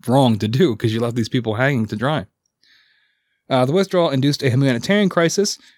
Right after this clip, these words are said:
in the region and the security vacuum that Russia, Iran, and accused war criminal Syrian President Bashir al-Assad benefited from. Uh, Trump started a massive pullout of U S troops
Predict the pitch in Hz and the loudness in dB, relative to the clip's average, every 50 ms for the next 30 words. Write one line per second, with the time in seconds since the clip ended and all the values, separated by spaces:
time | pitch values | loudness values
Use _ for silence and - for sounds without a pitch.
0 | _ _ _ _ - 123 117 110 117 123 120 120 139 139 127 120 113 113 110 - | _ _ _ _ -2 0 0 2 2 0 2 2 0 0 0 -2 -2 -2 -4 -6
1 | - - 110 113 110 110 - 127 - - 160 160 151 131 131 123 123 - - 131 | -8 -6 -2 -2 -2 0 -2 -4 -2 0 0 2 2 2 2 0 0 0 0 -2
2 | 113 107 - 113 123 139 143 - - 143 - - 113 113 107 117 123 123 120 120 | -2 -2 -2 0 0 0 0 0 0 0 0 0 -2 -4 -2 0 2 2 2 2
3 | 120 120 123 - - _ _ _ _ _ _ 104 110 107 101 104 - 156 139 117 | 2 2 0 -2 -6 _ _ _ _ _ _ -4 -2 -2 -2 -2 0 0 0 0
4 | 117 123 123 123 - - 127 120 113 110 - - 139 131 120 110 107 - 123 123 | 2 0 0 0 0 -2 0 0 0 0 -2 -2 0 0 0 0 -2 -2 -2 -2
5 | 117 117 117 107 - 117 - 110 - - - 135 127 113 107 107 104 104 - - | -2 -2 -4 -4 -4 -6 -6 -6 -4 -2 0 0 0 2 0 0 0 -2 0 0
6 | 147 143 139 127 117 127 139 160 151 - 113 107 101 - - 107 107 113 127 - | 2 2 2 2 2 2 2 2 2 2 0 -2 -2 -2 -4 -2 -2 -2 -2 -4
7 | _ _ _ _ _ _ _ _ _ _ _ _ _ _ _ - - 101 98 98 | _ _ _ _ _ _ _ _ _ _ _ _ _ _ _ -6 -2 -2 -2 -2
8 | - - 123 123 117 - 123 117 117 98 110 117 131 147 185 190 - 165 127 - | -2 0 0 0 2 0 0 0 2 0 2 2 2 2 2 2 2 0 -2 0
9 | - 117 113 110 104 107 101 104 101 101 - - - 143 147 147 - - | -2 -2 0 0 0 -2 -2 -2 -2 -4 -6 -4 -4 -4 -2 -2 -4 -6